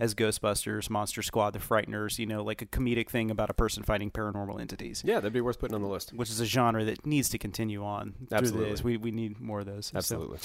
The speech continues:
Speaker 1: uh, the track that plays when they run out of the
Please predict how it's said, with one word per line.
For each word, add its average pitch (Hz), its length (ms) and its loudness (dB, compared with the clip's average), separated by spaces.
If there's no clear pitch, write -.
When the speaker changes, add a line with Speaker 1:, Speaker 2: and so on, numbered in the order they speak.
Speaker 1:
uh, 131 220 8
the 139 120 6
track 202 440 0
that - 180 2
plays 151 280 2
when 131 120 2
they 120 100 4
run 127 320 2
out 120 300 0
of 110 260 2
the 110 420 0